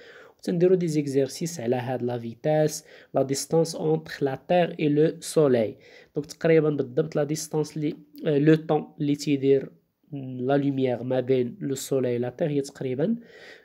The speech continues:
آه، تمنية ديال الدقائق، واحد الفان سكوند تقريبًا، وبالتالي لو شوا اللي يكون هنا سي لو شوا سي.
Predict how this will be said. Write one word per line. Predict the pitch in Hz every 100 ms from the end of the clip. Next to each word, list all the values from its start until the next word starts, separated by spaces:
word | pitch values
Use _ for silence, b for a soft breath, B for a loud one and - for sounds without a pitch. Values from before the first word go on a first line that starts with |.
| _
آه، | 143 143 147 143
تمنية | - 151 147 180
ديال | 143 147
الدقائق، | - - - 160 202 - -
واحد | 160 151 139
الفان | 127 123 156
سكوند | 156 - 127 117 117 117 - -
تقريبًا، | - 127 117
وبالتالي | 117 120 - 139 147
لو | 135
شوا | 135 139
اللي | 135 131
يكون | 127 131
هنا | 120 131
سي | - 120
لو | 117
شوا | - 123 131 B B B B
سي. | - - -